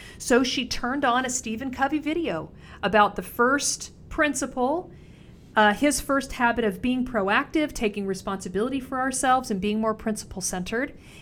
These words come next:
And then she said, "I started today with me.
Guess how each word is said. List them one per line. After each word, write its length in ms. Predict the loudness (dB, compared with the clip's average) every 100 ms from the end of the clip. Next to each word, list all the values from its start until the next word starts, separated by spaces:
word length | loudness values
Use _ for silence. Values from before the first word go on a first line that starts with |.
| -10 0
And 220 | 2 6
then 220 | 6 6
she 200 | 2 0
said, 480 | 2 4 4 2 -8 -20 -20 -4 4
"I 120 | 4
started 640 | 4 2 4 4 2 -2
today 380 | -2 0 2 2
with 220 | 0 0
me. 380 | 0 0 -6